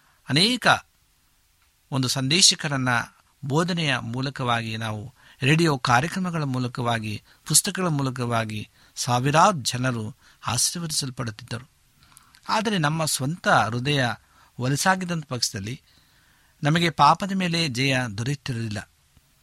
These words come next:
ನಾವು ಒಬ್ಬ ಕಪಟಿಯಾಗಿರುತ್ತೇವೆ. ಹೀಗಿರುವಾಗ ನಾನು ದಾವಿದನ ಹಾಗೆ, "ಓ ಕರ್ತನೇ, ನೀನು ನನ್ನ ಅಂತರಂಗದಲ್ಲಿ ಸತ್ಯವನ್ನು ಅಪೇಕ್ಷಿಸುತ್ತಿ,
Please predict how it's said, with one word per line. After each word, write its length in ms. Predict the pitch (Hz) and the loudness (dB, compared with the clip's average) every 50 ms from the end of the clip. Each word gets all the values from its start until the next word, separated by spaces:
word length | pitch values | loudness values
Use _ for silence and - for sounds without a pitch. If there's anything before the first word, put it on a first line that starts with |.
| _ _ _ _ - - _ - | _ _ _ _ -20 -10 _ 4
ನಾವು 220 | 170 196 214 196 | 4 4 6 4
ಒಬ್ಬ 200 | 190 165 165 165 | 2 4 6 6
ಕಪಟಿಯಾಗಿರುತ್ತೇವೆ. 1120 | 151 - 135 123 135 165 - 202 190 170 151 139 135 135 123 127 - 123 117 110 104 104 _ _ _ _ _ _ _ _ _ _ _ _ _ _ _ - | 6 4 2 -4 -4 -4 -4 -2 -2 0 0 0 -2 -4 -6 -6 -6 -6 -6 -6 -8 -12 _ _ _ _ _ _ _ _ _ _ _ _ _ _ _ -2
ಹೀಗಿರುವಾಗ 540 | 139 135 135 139 131 131 123 120 120 120 127 135 113 110 123 156 - _ _ _ _ _ _ _ _ - | 0 0 2 2 2 2 2 2 2 2 2 0 0 0 -2 -6 -10 _ _ _ _ _ _ _ _ 0
ನಾನು 200 | 120 120 113 104 | 0 0 2 2
ದಾವಿದನ 420 | 117 127 143 143 143 131 135 127 | 2 0 0 0 0 0 0 0
ಹಾಗೆ, 540 | 120 156 139 117 117 117 120 117 107 101 - _ - | -2 -2 -2 -4 -4 -2 -2 -2 -2 -4 -6 _ -2
"ಓ 100 | 143 147 | -2 0
ಕರ್ತನೇ, 580 | - - 139 127 - 151 151 156 143 117 101 - _ _ _ _ _ _ _ _ - | 2 2 2 2 2 2 2 4 4 2 0 -4 _ _ _ _ _ _ _ _ 0
ನೀನು 300 | 127 143 175 196 196 185 | 2 4 4 4 2 2
ನನ್ನ 280 | 160 143 143 156 165 | 0 0 0 0 0
ಅಂತರಂಗದಲ್ಲಿ 800 | 156 139 - 131 123 147 165 190 175 175 170 160 151 147 143 139 127 | 0 0 0 -2 -4 -4 -4 -4 -4 -4 -2 -2 0 0 0 0 0
ಸತ್ಯವನ್ನು 560 | - - 127 131 - - 135 131 131 127 120 | -2 -2 -4 -6 -6 -4 -4 -2 -2 -2 -2
ಅಪೇಕ್ಷಿಸುತ್ತಿ, 840 | 107 107 - - 147 143 - - - 135 - - - 127 113 110 | -2 -4 -4 -4 -4 -2 0 0 -2 -2 -4 -8 -6 -6 -6 -6